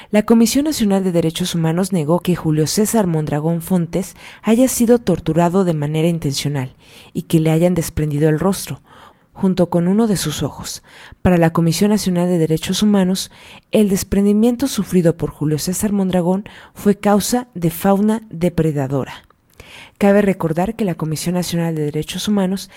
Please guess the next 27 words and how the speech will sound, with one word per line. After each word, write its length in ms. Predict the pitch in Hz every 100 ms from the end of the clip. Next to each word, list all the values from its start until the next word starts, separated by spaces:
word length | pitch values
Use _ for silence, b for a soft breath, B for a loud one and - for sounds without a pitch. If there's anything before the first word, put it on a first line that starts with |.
| B B
estuvo 400 | 202 - 254 285
presente 480 | 202 175 220 220 233
como 220 | 190 180
instancia 500 | 160 - 214 214 202
observadora 680 | - - 156 151 170 170 214 B B B
durante 300 | 208 208 202
la 100 | 208
segunda 480 | 202 220 233 254 277 -
autopsia 720 | 170 - 202 196 - 151 - B B
realizada 640 | B 175 165 - 175 180 -
al 160 | - 156
cuerpo 320 | - 165 170
de 80 | 196
Julio 280 | 160 156 151
César 460 | - 185 - 139 - B B
y 120 | B 175
en 120 | 170
el 120 | 165
cual 220 | - 190
participaron 720 | 202 190 - - 165 170 208
diferentes 520 | 214 175 175 170 170 -
peritos 420 | 160 160 165 185
de 80 | 160
la 100 | 135
P 140 | 151
G 260 | - 180 202
R, 240 | 170 127